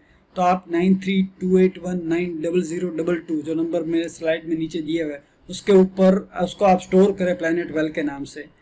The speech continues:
और फिर उसके ऊपर add me और आपका नाम लिख के मुझे भेज दीजिए तो मैं आपको ग्रुप में डाल दूंगा।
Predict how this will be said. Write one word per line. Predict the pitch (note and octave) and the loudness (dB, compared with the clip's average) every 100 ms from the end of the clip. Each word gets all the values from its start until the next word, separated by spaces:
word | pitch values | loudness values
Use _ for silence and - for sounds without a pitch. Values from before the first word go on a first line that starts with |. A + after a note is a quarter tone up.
| _ - | _ 0
और | F#3+ | 0
फिर | F#3+ F#3+ | 4 4
उसके | F#3+ G3+ | 4 2
ऊपर | F#3+ G3+ F#3+ - | 0 0 -4 0
add | F#3+ G3+ G#3 | 2 4 4
me | G3+ F#3+ - | 2 0 -2
और | F#3 F3+ | 0 2
आपका | F3+ G3+ | 2 0
नाम | F3 F3 F3 | 2 2 0
लिख | E3 | -2
के | - | -2
मुझे | E3+ E3 | -2 -2
भेज | D3+ C#3+ F3 | 0 0 0
दीजिए | F3 D#3+ E3 | -4 -4 -4
तो | E3 D#3+ | -4 -4
मैं | E3+ | -4
आपको | D#3+ - G3 C#4+ - _ - | -4 -4 -4 -4 -8 _ -8
ग्रुप | F#3 F#3+ F#3+ | 2 2 2
में | E3+ | 0
डाल | D#3 D3 | 0 -2
दूंगा। | C#3+ C#3+ C3+ | -4 -10 -14